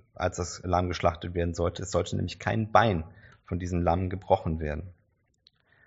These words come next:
Als er Jesus am Kreuz hing, wurden seine Beine auch nicht gebrochen. Eigentlich war das ja Sitte bei den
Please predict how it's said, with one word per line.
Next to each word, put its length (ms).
Als 180
er 60
Jesus 320
am 100
Kreuz 400
hing, 260
wurden 240
seine 200
Beine 300
auch 80
nicht 180
gebrochen. 440
Eigentlich 380
war 80
das 180
ja 140
Sitte 320
bei 160
den 240